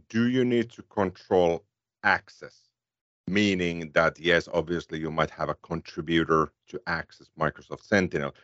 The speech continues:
but do you need to have more fine-grained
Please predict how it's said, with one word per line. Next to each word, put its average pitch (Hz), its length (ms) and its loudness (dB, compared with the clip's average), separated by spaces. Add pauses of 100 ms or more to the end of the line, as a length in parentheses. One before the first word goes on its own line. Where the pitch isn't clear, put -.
(240)
but 82 180 4
do 104 200 4
you 104 240 8
need 107 320 6
to - 180 0
have 90 480 4 (340)
more 95 360 4 (180)
fine-grained 85 800 0